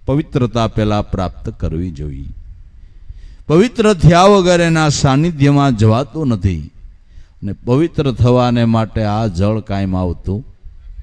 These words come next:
નથી, કારણ કે એ મનને અડે નહીં. આ પાણી મનને અડે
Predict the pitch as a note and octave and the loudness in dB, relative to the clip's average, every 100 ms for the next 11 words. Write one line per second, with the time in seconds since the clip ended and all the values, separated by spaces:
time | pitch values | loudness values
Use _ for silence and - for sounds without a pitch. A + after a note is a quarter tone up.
0 | - - - - G2 G#2 C#3+ B2+ F2+ - | -18 -20 -16 -8 -4 2 4 4 0 -8
1 | - - - B2+ C#3 D3+ D3 A#2 A2+ C#3 | -18 -16 -6 -6 -6 -4 0 2 2 2
2 | C#3 B2 A2 B2 B2 F2+ E2 D2 F2+ A2+ | 0 -2 -2 -2 -4 -6 -12 -14 -10 -8
3 | C#3 C3 B2 B2+ A#2+ G#2+ A2+ A2+ G#2+ F#2+ | -6 -4 -2 0 0 0 0 0 -2 -4
4 | F#2 G2+ B2+ | -6 -6 -8